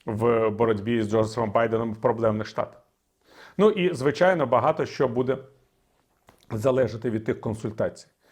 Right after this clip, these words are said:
які Дональд Трамп буде вести найближчими тижнями із своїми радниками і, до речі, не тільки із своїм. Сам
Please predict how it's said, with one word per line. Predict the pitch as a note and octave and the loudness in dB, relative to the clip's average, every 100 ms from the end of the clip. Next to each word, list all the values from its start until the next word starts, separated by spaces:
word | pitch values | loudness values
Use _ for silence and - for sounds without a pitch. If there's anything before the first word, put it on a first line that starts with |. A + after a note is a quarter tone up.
| _ - | _ -8
які | G#2+ A#2 | -4 0
Дональд | G#2+ G#2 G#2+ | 0 0 -2
Трамп | A#2+ B2+ A#2+ A2+ | 0 0 0 -4
буде | G2 G#2+ A2+ A#2+ | -4 0 -2 -2
вести | F#2+ A#2+ A#2 - A2+ A2+ - - | -2 0 0 -4 -6 -8 -20 -6
найближчими | B2 G#2+ A#2+ A#2 A#2+ G#2+ | -4 0 0 -2 -4 -4
тижнями | A#2 B2 A2+ A2 G#2 | -2 -6 -4 -4 -4
із | A2 G#2+ G2+ - - G#2+ G2+ - | -4 -6 -6 -10 -2 -2 -2 -8
своїми | - A#2+ B2 A#2 A2 | -8 -2 0 0 0
радниками | G#2 B2 C3 - A2 A2+ | 2 0 -2 -6 -4 -4
і, | C3 | -2
до | A#2 | 0
речі, | A#2 A2+ | -2 -2
не | A2 | -6
тільки | G#2+ A#2 A2 A2 | -4 -6 -6 -6
із | - | -8
своїм. | A2+ G2 - _ _ _ _ _ | -8 -8 -10 _ _ _ _ _
Сам | - D3 | 4 4